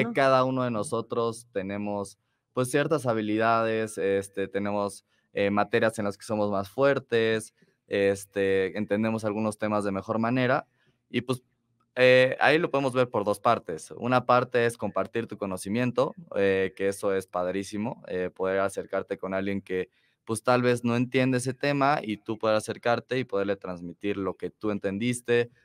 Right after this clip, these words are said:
Speaker 2: lo que tú sabes, tus conocimientos y obviamente, pues, poder tener una remuneración por adqui-, por haber, por haber adquirido ese conocimiento de la manera correcta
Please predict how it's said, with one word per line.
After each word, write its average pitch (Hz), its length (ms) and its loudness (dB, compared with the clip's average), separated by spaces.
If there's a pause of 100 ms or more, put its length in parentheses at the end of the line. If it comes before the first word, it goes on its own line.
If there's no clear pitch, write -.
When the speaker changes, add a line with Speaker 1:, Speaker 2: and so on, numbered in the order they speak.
Speaker 2:
lo 95 140 -2
que 95 100 -2
tú 104 140 -6
sabes, 110 320 2
tus 98 160 -14
conocimientos 131 800 -2 (360)
y 127 60 2
obviamente, 151 560 4
pues, 117 200 -4
poder 110 260 2
tener 110 500 0 (180)
una 127 220 2
remuneración 107 920 0
por 101 180 2
adqui-, 98 420 -6
por 104 140 0
haber, 110 320 2
por 110 140 0
haber 135 160 6
adquirido 123 360 2
ese 123 140 -4
conocimiento 101 840 -4
de 107 100 4
la 92 100 0
manera 104 380 2
correcta 98 580 0